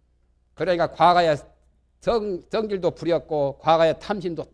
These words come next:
내-, 내었고 과거에 어리석은 짓도 했고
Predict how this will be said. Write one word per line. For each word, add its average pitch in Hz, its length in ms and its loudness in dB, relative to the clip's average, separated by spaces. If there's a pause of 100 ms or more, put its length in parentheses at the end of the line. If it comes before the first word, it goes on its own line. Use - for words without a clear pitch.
(160)
내-, 127 200 -8
내었고 147 520 -4
과거에 170 480 2 (160)
어리석은 170 420 -4 (220)
짓도 160 300 -8
했고 147 420 -4